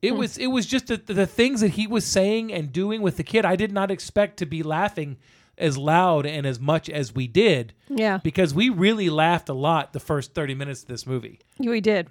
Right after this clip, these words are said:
Speaker 2: We really did. So let, let me jump into the summary and then we can kinda dig into it a little bit more. Um, Little Monsters, and we're not talking about the one with Fred Savage. We're talking about two thousand nineteen, the zombie comedy film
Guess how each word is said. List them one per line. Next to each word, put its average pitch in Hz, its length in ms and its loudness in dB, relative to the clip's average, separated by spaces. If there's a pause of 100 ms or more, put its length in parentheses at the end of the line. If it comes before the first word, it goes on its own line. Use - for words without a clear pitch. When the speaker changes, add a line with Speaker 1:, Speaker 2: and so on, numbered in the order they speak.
Speaker 2:
We 208 140 -6
really 185 240 -4
did. 190 260 -10 (480)
So 277 140 -8
let, 285 200 -4
let 277 120 2
me 320 100 -2
jump 262 220 -2
into 254 180 -2
the 233 60 0
summary 208 340 -2
and 190 100 -2
then 180 60 -6
we 185 80 -4
can 185 160 -8
kinda 185 260 -2
dig 190 360 -2
into 196 240 0
it 190 60 2
a 185 60 2
little 196 260 0
bit 190 160 -6
more. 190 300 -4 (880)
Um, 220 340 2
Little 254 240 2
Monsters, 220 680 0 (280)
and 196 220 -6
we're 196 80 -2
not 196 240 0
talking 208 280 -6
about 240 200 0
the 294 80 -2
one 240 200 -4
with 247 200 -10 (280)
Fred 220 320 -4
Savage. 208 640 -8
We're 247 160 -8
talking 202 440 -10
about 185 340 -12
two 214 140 -8
thousand 214 400 0
nineteen, 233 680 -4
the 247 200 -14
zombie 196 400 -4
comedy 208 360 -2
film 202 520 -6